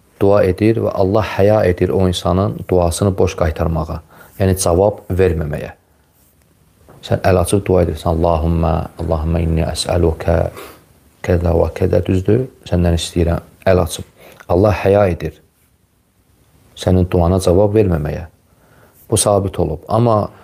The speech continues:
e, dua etdikdən sonra əlləri üzə çəkmək, Peyğəmbər sallallahu aleyhi və səlləmdən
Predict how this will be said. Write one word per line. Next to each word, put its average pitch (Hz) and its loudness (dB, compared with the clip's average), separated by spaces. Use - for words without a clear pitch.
e, 92 4
dua 104 4
etdikdən 95 -4
sonra 87 -2
əlləri 87 4
üzə 87 0
çəkmək, 104 -2
Peyğəmbər 92 2
sallallahu 90 2
aleyhi 85 -2
və 87 -4
səlləmdən 87 -2